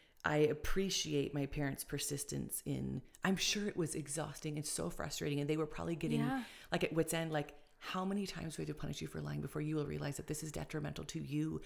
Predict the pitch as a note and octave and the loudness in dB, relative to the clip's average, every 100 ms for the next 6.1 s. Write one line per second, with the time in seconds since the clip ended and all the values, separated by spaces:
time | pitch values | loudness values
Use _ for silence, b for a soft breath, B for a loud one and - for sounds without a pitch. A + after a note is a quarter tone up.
0 | B B B F3 - F3+ D3+ E3+ G#3+ - | B B B 2 2 0 2 4 6 6
1 | A3+ A#3 - D#3 D3 F3 G#3+ G#3+ - - | 8 8 10 10 10 6 2 0 -2 -4
2 | - - B B - G#3 G3 G3 F#3 E3 | -6 -8 B B 8 8 10 6 6 6
3 | D#3 E3+ D#3 D#3+ D#3 D#3 D3 C#3+ C#3+ C#3+ | 4 4 4 2 -2 0 0 2 0 0
4 | D3 D3+ D3+ D#3 D3+ C#3+ B B - A#3+ | 0 -2 -2 2 0 0 B B 0 2
5 | F3+ - - E3+ F3+ E3+ E3 - D2 - | 2 -2 -2 -2 -2 -4 -6 -4 -6 -6